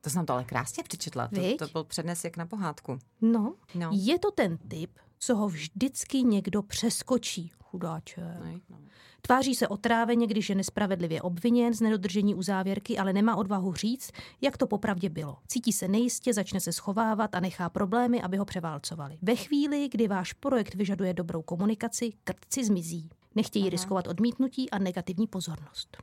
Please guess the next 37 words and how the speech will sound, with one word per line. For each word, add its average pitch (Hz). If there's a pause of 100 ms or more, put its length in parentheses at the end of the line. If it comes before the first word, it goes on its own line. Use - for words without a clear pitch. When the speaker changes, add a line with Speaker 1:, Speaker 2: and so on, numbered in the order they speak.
(140)
Speaker 1:
Mhm. 180 (440)
Speaker 2:
Hm. 233
Speaker 1:
No, 233
já 185
tady 208
teda 208
mám 220
nějaký, 196
jako, 202
co 214
s -
tím 220
dělat, 214
jo, 123
ale 165 (260)
<laughs> -
to 180
zní 185
úplně 185
strašně. 165 (380)
Speaker 2:
Dát 226
jim 233
kalhotky 226
a 220
lopatičku. 208
Speaker 1:
Nestrácíte 202
čas -
tím, 175
že 196
jim 180
budete 175
pomáhat 175
v 170
jejich, 180
z -
jejich 175
izolace. 190